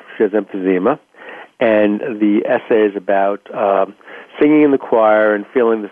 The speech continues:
sort of sense of fear and frustration. Uh, is she gonna be able to actually produce the notes and so forth? And then sort of, uh, going to a place of, uh, some guilt around having smoked, uh, a lot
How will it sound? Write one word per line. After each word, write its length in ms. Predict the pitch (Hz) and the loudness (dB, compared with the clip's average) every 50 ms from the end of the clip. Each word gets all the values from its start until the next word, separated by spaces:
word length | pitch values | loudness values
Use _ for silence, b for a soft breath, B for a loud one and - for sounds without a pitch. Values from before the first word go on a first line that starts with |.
| _ | _
sort 100 | - 117 | -10 -10
of 60 | 98 - _ - | -10 -10 _ -2
sense 200 | 120 110 107 - | -2 -2 -2 -6
of 80 | - 101 - _ - | -14 -16 -16 _ -2
fear 240 | 123 117 113 110 107 | 2 2 2 2 0
and 80 | 104 | -2
frustration. 880 | - - 110 98 - - - - 107 104 104 - - - 101 98 98 - B B B B B B B B B _ | -4 -6 -6 -6 -6 -8 -4 -2 0 0 0 -2 -4 -6 -6 -6 -6 -12 B B B B B B B B B _
Uh, 360 | 123 104 101 101 101 101 - - - | 0 2 2 2 2 0 0 -4 -4
is 180 | - - - - - | -2 -2 -2 -2 -2
she 80 | - 107 | -6 -2
gonna 220 | 98 104 101 95 | -2 0 -2 -2
be 220 | 92 92 104 101 98 | -4 -6 -4 -2 -2
able 200 | 98 90 104 95 _ - - | -2 -4 -6 -12 _ -8 -6
to 240 | 101 92 90 92 98 | -4 -4 -4 -4 -4
actually 360 | 101 98 - - - 101 92 | -4 -4 -4 -6 -8 -10 -10
produce 360 | _ - 95 - 104 98 87 - - - | _ -12 -6 -4 -4 -4 -4 -6 -14 -8
the 80 | - 98 | -8 -4
notes 360 | 104 120 131 127 123 120 - - - | -2 0 2 2 0 0 -4 -12 -10
and 100 | 110 98 - - | -10 -10 -6 -4
so 140 | 104 98 | -4 -4
forth? 300 | 95 - - 101 101 98 - B B B B B B B B B B - | -4 -4 -4 -4 -4 -4 -6 B B B B B B B B B B -4
And 180 | 135 123 120 123 | -2 0 2 2
then 300 | 123 123 127 123 127 123 - - | 2 2 2 0 -2 -6 -2 -2
sort 120 | 139 120 | -2 -2
of, 120 | 117 107 101 _ - | -2 -6 -10 _ -6
uh, 240 | - 131 113 107 104 104 - - - - 180 | -2 2 2 2 2 0 -6 -16 -14 -10 -2
going 280 | 135 127 123 123 117 - | 0 2 2 2 0 0
to 60 | - | -2
a 60 | 120 | -4
place 400 | 113 - - - 117 113 117 110 - - - | -4 -2 -2 0 2 2 0 -2 -4 -12 -6
of, 300 | - 110 107 101 95 98 _ _ - | -2 -2 -2 -2 -4 -8 _ _ -2
uh, 180 | 104 101 98 98 - - - | 0 0 0 0 -4 -6 -4
some 200 | 131 123 123 113 | -4 -4 -4 -2
guilt 320 | - 117 107 101 107 - - - - | 0 2 2 2 2 -2 -6 -8 -4
around 380 | - 117 107 104 101 104 104 | -2 0 0 0 0 0 -2
having 320 | 101 110 107 98 101 95 - - - - | -4 -6 -6 -6 -6 -10 -12 -16 -14 -6
smoked, 360 | 110 101 107 120 120 _ - - - B B B B B B B B B B B | -2 0 0 0 -2 _ -18 -18 -18 B B B B B B B B B B B
uh, 180 | - - 101 101 98 | -6 -2 0 0 2
a 60 | 104 | 2
lot 360 | 104 104 101 98 104 117 117 | 2 2 2 2 2 0 -2